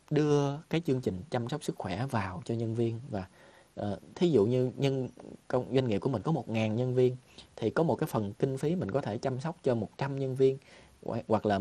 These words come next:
mười mấy nhân viên gặp vấn đề, nó cũng không phải là vấn đề lớn đối với một doanh nghiệp. Thì anh thấy cái, cái đối tượng doanh nghiệp là đối tượng có thể tạo ra thay đổi lớn nhất. Cái cấp độ thứ hai là cấp độ cá nhân. Là khi mà mỗi người mình á,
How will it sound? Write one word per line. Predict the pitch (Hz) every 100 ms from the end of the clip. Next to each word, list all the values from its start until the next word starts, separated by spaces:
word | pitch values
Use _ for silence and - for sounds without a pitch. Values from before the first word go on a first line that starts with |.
| 90
mười | 104 113
mấy | 113 160
nhân | 185 135
viên | 135 131
gặp | -
vấn | 135 160
đề, | 107 90 - - _ -
nó | 151
cũng | 175 110
không | - 143
phải | 113 104
là | 113
vấn | 123 131
đề | 92
lớn | 110 143
đối | 160
với | 147 131
một | 87
doanh | 113 98
nghiệp. | 92 - _ _ _
Thì | - 120 104 110 _
anh | - 123
thấy | 143 156
cái, | 160 151 156 170
cái | 156
đối | 156
tượng | 151 92 104
doanh | 117 107
nghiệp | 90
là | 95
đối | 95 120
tượng | 131 87 87 95 - _ -
có | 143
thể | 170 185
tạo | - 90 87
ra | 101
thay | - 104
đổi | 80 104 135
lớn | 135 160
nhất. | 180 - _ - - _ _ - -
Cái | - 151
cấp | - -
độ | 98
thứ | 139
hai | 160 156 143 135
là | 95
cấp | 143 -
độ | 98 90 95 95 -
cá | 160
nhân. | 165 139 135 _ _ _ _ _ _ _ _ _ -
Là | 110
khi | 104 165 165
mà | 151 117 101
mỗi | 95 87 90
người | 170 113 101
mình | 98 95
á, | 127